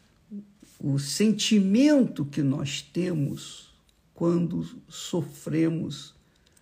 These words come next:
a ingratidão. Imagine Deus,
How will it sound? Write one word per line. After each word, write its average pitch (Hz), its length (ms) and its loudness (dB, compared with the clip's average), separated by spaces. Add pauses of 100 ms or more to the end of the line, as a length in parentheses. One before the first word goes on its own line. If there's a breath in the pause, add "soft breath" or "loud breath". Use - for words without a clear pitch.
(140 soft breath)
a 156 120 -2
ingratidão. 139 840 -2 (1900 loud breath)
Imagine 160 600 2
Deus, - 640 -6